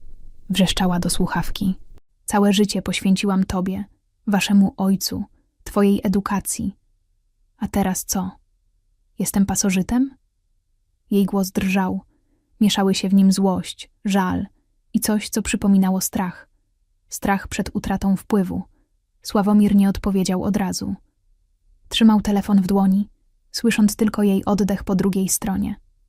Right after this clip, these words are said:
Zrozumiał, że po raz pierwszy Amelia nie miała nad nim kontroli. Jej krzyk nie robił już tego, co kiedyś.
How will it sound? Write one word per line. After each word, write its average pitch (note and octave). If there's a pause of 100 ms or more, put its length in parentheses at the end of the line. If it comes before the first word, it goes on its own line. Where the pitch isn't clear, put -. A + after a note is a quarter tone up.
(520)
Zrozumiał, G#3
że G3+
po G#3
raz G3
pierwszy G#3+
Amelia G3+
nie G3
miała G3+
nad F#3+
nim F#3+
kontroli. G3 (760)
Jej G3+
krzyk -
nie G#3+
robił G3+
już F#3+
tego, F#3+
co F#3+
kiedyś. G3